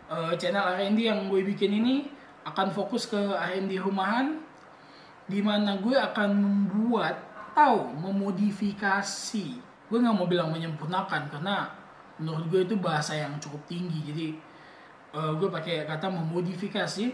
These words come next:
eh, makanan atau menu atau bahan yang sudah ada, di mana nanti ada dua variabel. Pertama yaitu variabel tetap. Variabel tetap intinya kayak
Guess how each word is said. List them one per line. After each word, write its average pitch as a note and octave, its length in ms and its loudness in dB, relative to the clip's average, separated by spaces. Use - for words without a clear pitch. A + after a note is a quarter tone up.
eh, G3 300 2
makanan B3 560 4
atau F3+ 240 -4
menu A#3+ 340 8
atau F#3 320 2
bahan G3+ 480 6
yang A3 160 2
sudah F3+ 440 -2
ada, - 280 -4
di G3 160 -4
mana G#3 400 4
nanti G#3 560 0
ada G3+ 680 2
dua C4 320 6
variabel. G3 720 2
Pertama F3 400 0
yaitu F#3+ 320 2
variabel F3+ 560 0
tetap. F3 480 0
Variabel E3+ 320 -2
tetap F#3+ 480 0
intinya F#3 320 -2
kayak E3 480 0